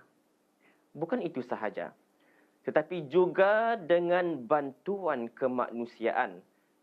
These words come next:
semangat korban menggalakkan umat Islam untuk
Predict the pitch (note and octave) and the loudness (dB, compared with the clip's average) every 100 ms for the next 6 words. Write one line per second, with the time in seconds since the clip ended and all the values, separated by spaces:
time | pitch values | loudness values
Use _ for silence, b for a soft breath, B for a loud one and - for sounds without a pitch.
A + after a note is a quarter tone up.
0 | _ C#3 C#3 C3+ B2+ - C#3+ C#3 C3+ D#3+ | _ -2 0 -2 -6 -4 0 0 0 0
1 | F#3 D#3 C#3+ C#3+ A#2+ C3 C3+ C#3+ - - | 0 -2 -2 -2 0 0 0 -4 -4 -6
2 | D#3 B2 - B2+ A#2+ A2 - C#3+ C#3+ E3+ | -4 -4 -4 -2 -2 -6 -10 -2 0 0
3 | A#3 - _ b b _ C3+ C3 C3 F3 | -6 -14 _ b b _ -2 -2 0 0
4 | E3 | 0